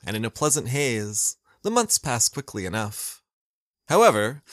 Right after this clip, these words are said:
you meet savage men in the hills, with tails the thickness of dogs, and you meet others whose practices disturb you more than that.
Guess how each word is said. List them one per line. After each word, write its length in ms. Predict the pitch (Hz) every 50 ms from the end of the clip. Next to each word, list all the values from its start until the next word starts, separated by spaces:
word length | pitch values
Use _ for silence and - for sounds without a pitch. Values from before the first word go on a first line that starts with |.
| - - -
you 100 | - 175
meet 140 | 202 226 220
savage 440 | - - - 208 220 202 220 - -
men 220 | 139 160 196 202
in 100 | 185 151
the 80 | 147 147
hills, 540 | 143 156 185 202 175 113 - - 73 - -
with 120 | 117 -
tails 500 | - - 127 139 156 156 151 147 139 -
the 100 | - 123
thickness 420 | 117 - 147 - - 131 127 - -
of 140 | 117 92
dogs, 760 | 90 110 110 117 123 120 113 107 92 104 104 - - - - - _ _
and 120 | - 135
you 80 | 147 151
meet 120 | 147 147
others 540 | 135 139 160 170 160 139 120 117 120 - -
whose 140 | - 190 -
practices 560 | - - 214 214 - 233 214 - 185 160 -
disturb 440 | - 123 120 - - 147 147 147 -
you 80 | 117 113
more 160 | 110 110 113
than 180 | 104 104 101 98
that. 440 | 104 113 120 107 - - - -